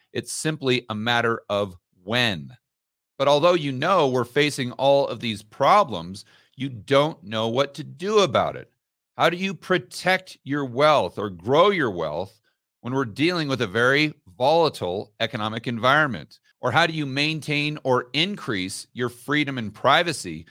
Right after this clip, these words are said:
when we have this woke Orwellian government that's trying to micromanage your life? Well, fortunately, got some good news for you. I have set up an event that is focused on helping you, the rebel capitalist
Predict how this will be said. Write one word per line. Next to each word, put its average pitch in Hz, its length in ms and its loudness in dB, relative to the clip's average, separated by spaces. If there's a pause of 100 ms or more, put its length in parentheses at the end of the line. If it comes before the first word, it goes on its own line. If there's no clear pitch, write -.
(200)
when 123 140 -4
we 139 120 0
have 139 160 2
this 123 180 -4
woke 135 560 0 (160)
Orwellian 131 800 2
government 135 520 0
that's - 160 -10
trying 135 260 0
to 117 40 -4
micromanage 110 880 -2
your 120 140 -2
life? 139 560 0 (520)
Well, - 100 -12
fortunately, 110 720 -2 (220)
got 117 160 2
some 104 100 -6
good 120 180 0
news 117 300 -2
for 87 140 -8
you. 65 240 -12 (320)
I 143 160 2
have 143 180 -2
set 143 300 0
up 120 80 -10
an 127 80 -6
event 101 580 -4 (100)
that 107 120 -6
is 104 200 -8 (200)
focused 165 580 -2 (120)
on 110 140 -4
helping 139 460 -2
you, 135 520 2 (380)
the 101 80 -10
rebel 127 300 0
capitalist 104 800 -2